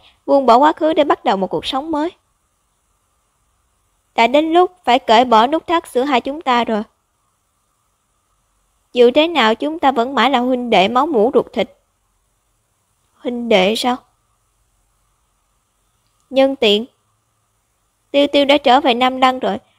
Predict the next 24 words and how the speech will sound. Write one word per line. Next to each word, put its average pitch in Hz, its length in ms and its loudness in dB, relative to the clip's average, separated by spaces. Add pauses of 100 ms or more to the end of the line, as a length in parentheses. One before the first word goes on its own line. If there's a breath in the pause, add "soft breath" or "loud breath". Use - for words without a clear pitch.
(140)
An 285 240 -2
Quốc 349 180 0
Vương 269 260 2
đang 262 220 2
muốn 302 120 -4
kén 302 300 -2
rễ 240 140 0
cho 262 140 0
cô 226 120 -2
ấy. 285 240 -4 (1080)
Tiêu 254 180 -2
Tiêu. 254 260 0 (1200)
Nam 240 280 -2
Lăng. 240 180 -2 (2250)
Đồ 277 120 4
ăn 320 200 2
vặt - 180 0
ở 311 80 -2
Nam 339 240 0
Lăng 311 200 0
tuyệt 254 200 -2
cú 427 120 2 (120)
mèo 262 180 4
luôn. 349 200 0